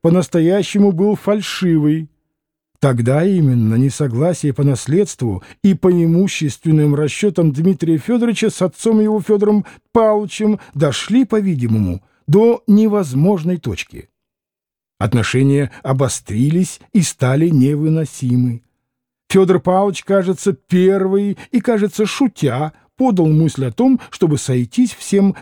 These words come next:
в келье старца Зосимы. И хоть и не прибегая к прямому его посредничеству, всё-таки как-нибудь сговориться приличнее. Причём сан и лицо старца могли бы иметь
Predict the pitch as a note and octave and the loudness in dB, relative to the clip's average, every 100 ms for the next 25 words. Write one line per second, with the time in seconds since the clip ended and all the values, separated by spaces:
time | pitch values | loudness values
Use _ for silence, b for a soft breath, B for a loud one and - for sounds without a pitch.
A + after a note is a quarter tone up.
0 | - - G3 F#3 D#3+ - F3 D#3 D#3 D3+ | -10 -2 0 0 -2 -2 -4 -2 -4 -2
1 | D#3 - F2+ D#2+ D2 - _ _ _ _ | -4 -6 -6 -4 -6 -10 _ _ _ _
2 | G3+ - G3+ - - F#3 F#3 F3 E3 F3 | 0 2 2 2 0 2 2 -2 -2 -2
3 | D3 E3+ D#3 D3 - D#3+ D#3+ E3 C#3+ C#3 | 0 0 0 -2 -4 0 2 2 2 0
4 | C#3+ C#3+ B B - A2 G2 G2 E2+ C#3 | 0 -2 B B -6 -4 -4 -6 -4 -4
5 | A#3 G#3+ - B3+ B - - A#3+ A#3+ G#3+ | -2 -4 -2 -2 B -12 -4 -2 -2 -2
6 | F#3+ - D3 C3+ - G3 F#3+ F#3 _ C3 | -4 -2 -2 -2 0 0 0 -4 _ -6
7 | B2 C3+ A#2 G#2 D3+ - E3 - F#3+ G3 | 0 0 0 -2 -4 -4 -8 -4 -2 0
8 | A#3+ - G2 E2+ C2+ - _ _ _ - | 0 -2 -6 -6 -8 -16 _ _ _ -4
9 | B2 C3 A#2+ - C#3+ D3 A#2+ F#2+ b b | -2 0 -2 -2 0 0 -2 -6 b b
10 | D#3 D#3+ - D#3 B2+ - D#3 E3+ - C#3 | 0 0 0 -2 -2 -2 -2 -2 -2 -2
11 | C3 A2 D#3+ F#3+ F#3 E3+ E3 C3+ | -2 -2 0 0 2 2 0 -4